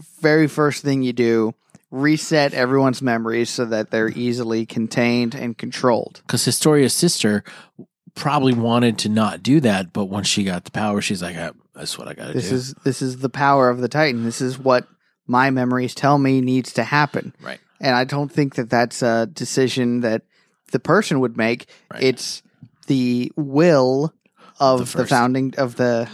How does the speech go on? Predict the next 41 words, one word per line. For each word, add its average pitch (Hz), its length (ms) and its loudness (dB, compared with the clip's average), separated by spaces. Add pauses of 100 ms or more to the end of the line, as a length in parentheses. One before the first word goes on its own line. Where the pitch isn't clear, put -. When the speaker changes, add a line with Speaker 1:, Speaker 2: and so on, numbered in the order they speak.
(160)
Speaker 1:
of 131 80 -6
Speaker 2:
Yeah. 123 60 -6
Speaker 1:
that 123 200 0
king. 123 400 2
Speaker 2:
Yeah. 76 160 -14 (320)
Speaker 1:
It's - 160 -6
influencing 123 680 -2
them. 101 260 -12 (120)
Speaker 2:
So, 110 640 0 (240)
and 117 240 0
they're 117 140 2
like, 101 160 -2
"Eren, 113 400 4
are 107 100 -4
you 107 180 2
willing 107 180 2
to 104 60 -2
be 104 120 -2
eaten?" 139 320 -4
"Yep, 151 260 2 (240)
I'm 135 160 -2
good." 127 300 2 (100)
Speaker 1:
Let's 135 180 -8
do 156 180 0
it. 123 120 -4 (200)
But - 460 0 (120)
Speaker 2:
Historia. 139 880 0
Speaker 1:
Historia, 110 60 -12
Speaker 2:
Yeah. 82 160 -18 (180)
Speaker 1:
she's 180 240 -6
like, 175 160 -2
"No, 175 160 -2
no, 247 160 0
no." 175 360 2 (640)
Speaker 2:
There's 226 220 4
a, 240 160 4
there's 294 300 4
a 302 80 4
second 254 380 4
option, 208 460 4
people. 110 580 0